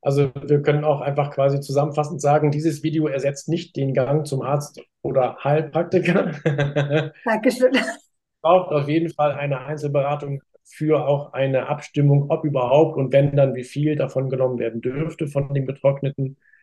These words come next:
Speaker 1: der aber tatsächlich legal zu erwerben wäre hier in Deutschland.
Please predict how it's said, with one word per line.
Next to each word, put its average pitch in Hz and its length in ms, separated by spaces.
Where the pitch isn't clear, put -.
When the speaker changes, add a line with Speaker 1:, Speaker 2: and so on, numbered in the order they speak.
Speaker 1:
der 135 260
aber 131 180
tatsächlich 123 500
legal 120 380
zu 117 120
erwerben 110 520
wäre 107 220
hier 107 220
in 113 80
Deutschland. 107 580